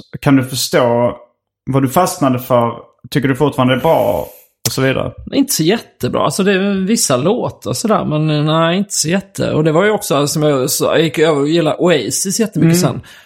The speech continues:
Speaker 2: Tycker jag är supertråkiga idag. Det är typ det band jag gillar minst från den eran.
Speaker 1: Mm. Ja, jag förstår
Speaker 2: Därför
Speaker 1: inte
Speaker 2: känner jag
Speaker 1: alls.
Speaker 2: just det där att, men så känner jag mycket i mitt liv att ofta att jag har ingen respekt för mitt gamla jag.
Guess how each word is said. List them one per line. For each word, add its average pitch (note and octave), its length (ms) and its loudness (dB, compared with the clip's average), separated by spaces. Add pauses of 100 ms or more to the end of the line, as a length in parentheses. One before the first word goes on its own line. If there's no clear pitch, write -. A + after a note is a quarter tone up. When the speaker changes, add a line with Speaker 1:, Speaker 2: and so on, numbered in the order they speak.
(160)
Speaker 2:
Tycker - 200 -4
jag C3 100 0
är - 40 -2
supertråkiga - 880 -2
idag. - 220 -2
Det D3 80 0
är D#3 40 2
typ F#3+ 180 -2
det D3+ 80 2
band C3+ 220 0
jag C3+ 100 0
gillar C3+ 180 0
minst D3 500 0
från F3 140 0
den C#3+ 160 0
eran. C#3 440 -2 (220)
Speaker 1:
Mm. D#3 400 4 (1200)
Ja, E3 60 4
jag C3+ 120 2
förstår E3+ 160 2
Speaker 2:
Därför E3+ 100 2
Speaker 1:
inte C#3+ 100 6
Speaker 2:
känner F#3 140 2
jag - 80 2
Speaker 1:
alls. E3 80 2
Speaker 2:
just D#3+ 200 -2
det E3+ 80 2
där C#3+ 200 2
att, C#3 180 -6
men D3+ 100 0
så G3+ 120 -2
känner G3 200 2
jag E3+ 100 2
mycket F3 220 0
i E3+ 40 2
mitt A3+ 180 2
liv D3 200 2
att C#3+ 80 -4
ofta C#3 220 -2
att B2+ 100 0
jag C#3 140 2
har C#3+ 100 2
ingen D#3 440 0
respekt - 520 -4
för D#3 80 0
mitt C3+ 220 -2
gamla C#3 420 0
jag. C3+ 460 0